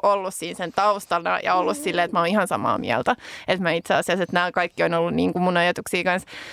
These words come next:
Speaker 1: silleen vuosia, kun mä oon kelannut tätä samaa juttua. Ja musta on ihanaa, että, että me ajattelemme nyt samalla lailla tai silleen. Mut et mä en tehnyt sitä, koska musta oli ihanaa olla, olla päästä siitä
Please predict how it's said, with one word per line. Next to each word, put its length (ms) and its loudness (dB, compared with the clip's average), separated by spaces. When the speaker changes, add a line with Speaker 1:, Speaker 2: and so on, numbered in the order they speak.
Speaker 1:
silleen 300 2
vuosia, 600 0
kun 140 6
mä 200 6
oon 100 2
kelannut 300 2
tätä 180 0
samaa 260 2
juttua. 340 -2
Ja 80 -2
musta 220 -4
on 40 0
ihanaa, 360 0
että, 280 -2
että 200 0
me 100 4
ajattelemme 460 0
nyt 120 0
samalla 320 4
lailla 300 2
tai 180 -2
silleen. 340 0
Mut 140 -2
et 60 0
mä 200 4
en 80 -4
tehnyt 280 -4
sitä, 260 -2
koska 360 0
musta 300 -2
oli 160 0
ihanaa 360 2
olla, 220 4
olla 180 -2
päästä 400 0
siitä 360 -4